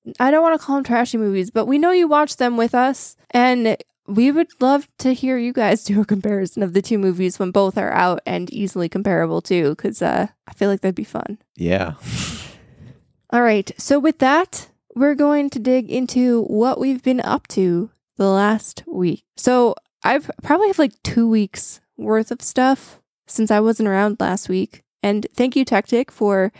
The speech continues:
Speaker 1: you know, taking the mantle on. There was some family emergency stuff happening, and you were a real trooper doing a solo episode. With that, though, I'm gonna make you go first. What
Speaker 2: No.
Speaker 1: were you up to this
Speaker 2: Oh.
Speaker 1: week? <laughs>
Speaker 2: All right, so I'm gonna touch on two things that I've been up to. I
Speaker 1: Don't touch 'em.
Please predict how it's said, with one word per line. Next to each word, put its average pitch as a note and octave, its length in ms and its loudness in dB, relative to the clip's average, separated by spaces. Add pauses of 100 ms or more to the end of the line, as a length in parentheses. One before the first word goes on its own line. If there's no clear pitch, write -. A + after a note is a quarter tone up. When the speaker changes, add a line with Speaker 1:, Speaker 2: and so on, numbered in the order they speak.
(220)
Speaker 1:
you G#3+ 140 0
know, G#3+ 100 2
taking A#3 300 0
the A3 60 0
mantle G3+ 360 0
on. G#3 360 0
There G3+ 100 0
was G3+ 100 0
some G#3+ 140 -8
family A3 320 0
emergency G#3 500 0
stuff G3 240 -2
happening, G#3+ 500 0
and G#3 240 -2 (280)
you - 100 -8
were A3 60 4
a G#3+ 40 2
real G#3+ 200 2
trooper G#3+ 400 0
doing G#3 240 0
a G3+ 60 -4
solo G3+ 280 0
episode. G3+ 640 -2 (120)
With A#3+ 160 0
that, D#4+ 320 2
though, C4+ 280 -2 (440)
I'm C#4 100 -2
gonna C#4 120 -2
make C#4+ 180 -2
you - 40 -20
go C4+ 120 0
first. D4 460 -4 (160)
What B3+ 240 0
Speaker 2:
No. C#4 40 0
Speaker 1:
were D4 80 2
you D4 180 4
up C#4+ 180 0
to B3+ 120 2
this G3+ 220 0
Speaker 2:
Oh. - 20 -2
Speaker 1:
week? A3 260 -2
<laughs> - 1040 -8
Speaker 2:
All F#2 60 0
right, E2+ 160 2
so G#2+ 140 0
I'm A2 100 2
gonna C3+ 140 0
touch - 280 -2
on F2 140 2
two F2 240 -2
things D#2 320 -6
that D#2+ 120 -2
I've D2+ 180 -4
been D#2+ 140 -8
up D#2 220 -6
to. D#2+ 280 -4
I - 100 -4
Speaker 1:
Don't F4 240 -4
touch - 360 -6
'em. D#4+ 300 -4